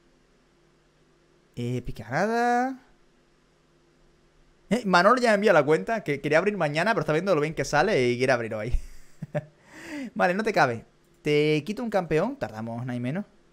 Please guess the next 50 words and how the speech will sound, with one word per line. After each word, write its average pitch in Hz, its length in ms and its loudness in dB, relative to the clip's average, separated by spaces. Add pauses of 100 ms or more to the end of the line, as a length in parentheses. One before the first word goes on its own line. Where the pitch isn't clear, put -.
Hacemos 123 300 -10
así, 160 840 -6
metemos 127 380 -6
a 123 80 -4
Vixis 123 260 -8
en 120 120 -8
la - 80 -12
cámara. 175 480 0 (680)
Vale, 147 200 -6
está - 160 -8
ahí, 139 120 -2
lo 131 60 -8
estás 117 140 -6
viendo 120 160 -4
tú 117 80 -6
mismo 131 180 -4
ahora 120 120 -4
mismo, 147 180 -4
así - 160 -10
que... 117 180 -10 (800)
Ni 202 160 0
te 156 80 2
preocupes. 123 360 -8 (1200)
Y 202 100 -4
el 233 80 2
último, 262 580 -2
¿ha - 60 -2
valido 180 180 2
la 175 100 4
pena? 262 260 -2 (1700)
Bueno, 277 500 0 (680)
bueno, 208 440 -2
Guichar 208 440 0
no 240 120 -2
es 254 60 0
malo 214 220 6
del 139 160 2
todo. 196 400 0
Te 202 100 -10
puede 262 200 -2
hacer 143 200 0
un 139 60 -4
apaño, 151 260 -4
pero 170 140 -8
bueno, 143 200 -2
con 180 140 2
Lisandra 247 400 0
vas 208 100 0
a 202 40 -4
estar 240 300 -2